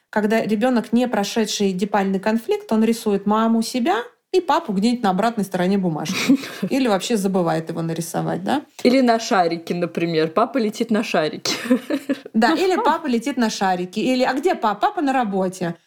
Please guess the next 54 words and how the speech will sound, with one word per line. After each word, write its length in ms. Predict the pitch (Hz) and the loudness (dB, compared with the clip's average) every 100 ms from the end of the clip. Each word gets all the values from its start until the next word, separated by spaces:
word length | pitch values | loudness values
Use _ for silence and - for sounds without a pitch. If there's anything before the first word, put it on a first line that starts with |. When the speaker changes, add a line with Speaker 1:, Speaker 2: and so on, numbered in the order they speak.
| _ | _
Speaker 1:
Ну, 100 | 262 | -2
то 100 | 254 | 0
есть 120 | 269 - | 0 2
разные 320 | 285 233 247 | 2 2 2
<laughs> 100 | 220 | 2
варианты, 380 | 247 208 208 214 | 2 0 0 0
да? 140 | 262 | 0
Папу 360 | 349 285 339 302 | 0 0 0 -2
куда-нибудь 380 | 226 226 285 240 | -2 0 0 -2
там 160 | 214 | -2
свинчивают 720 | 208 233 220 196 196 185 185 - | -2 0 2 0 -2 -2 -4 0
всё 160 | 214 | 2
время. 400 | 202 190 190 - | 2 2 0 -2
Или 220 | - 359 233 | 2 2 2
девочка 420 | 226 294 - - | 2 0 -4 -2
куда-нибудь 320 | 226 226 233 | 0 0 2
маму 260 | 202 185 185 | 0 0 -2
свинчивает, 680 | 190 185 185 190 170 170 - | 0 0 0 -2 -2 -4 0
да? 160 | 233 | 0
Она 140 | 233 214 | 2 0
рисует 320 | 226 - 208 | 0 0 -2
себя 380 | 196 233 202 185 | 0 0 2 0
с 120 | 180 | -2
папой 440 | - 381 466 370 320 | -2 -2 0 -2 -2
в 120 | - | -4
паре, 420 | - 262 247 233 - _ _ | -2 0 0 -4 -6 _ _
например, 460 | 214 202 220 214 202 | -2 0 0 2 2
а 40 | |
мама 320 | 202 294 349 254 | 2 2 2 0
там, 280 | 214 202 | -2 0
не 80 | 214 | 0
знаю, 200 | 214 180 | 0 0
где, 200 | 190 196 | 2 0
"Мам, 180 | 185 330 | 0 0
мой 180 | 262 254 | 0 0
посуду". 600 | 240 226 - 156 151 147 - _ | 0 -2 -4 -8 -8 -8 -10 _
То 80 | 202 | -4
есть 100 | 196 | -2
вот 140 | 202 | -2
это 180 | 208 202 | -2 -2
вот 140 | 175 180 | -2 0
разделение 520 | 185 185 202 208 202 | -2 0 0 2 2
пар. 300 | 202 170 - | 0 -2 0
А 120 | 185 | -2
в-, 80 | 196 | 0
когда 220 | - 214 | -2 0
ребёнок 280 | 240 254 240 | 2 2 2
прошёл 360 | 254 269 - 480 | 0 0 0 0
конфликт, 460 | 370 320 277 277 - | 0 0 -2 -6 0
у 40 | |
него 120 | 269 311 | 2 2
рисунки 420 | 240 - 330 202 | 0 -2 -2 0
будут 220 | 202 233 | 0 0
все 260 | - 247 | 0 -2